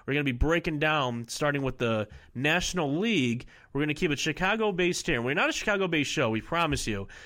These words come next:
Uh, the White Sox just happened to make a lot of awesome moves this offseason with top prospects. So in order to kick off this podcast, we almost thought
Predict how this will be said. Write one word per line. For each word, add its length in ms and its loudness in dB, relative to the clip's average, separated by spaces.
Uh, 360 0
the 140 -4
White 220 0
Sox 260 0
just 200 -4
happened 260 0
to 60 -4
make 160 0
a 60 0
lot 180 2
of 120 -4
awesome 460 0
moves 480 2
this 180 -2
offseason 600 -2
with 140 -2
top 220 -2
prospects. 640 -2
So 220 -2
in 240 -6
order 220 0
to 100 0
kick 240 -2
off 160 0
this 160 -4
podcast, 440 0
we 120 0
almost 400 -4
thought 280 2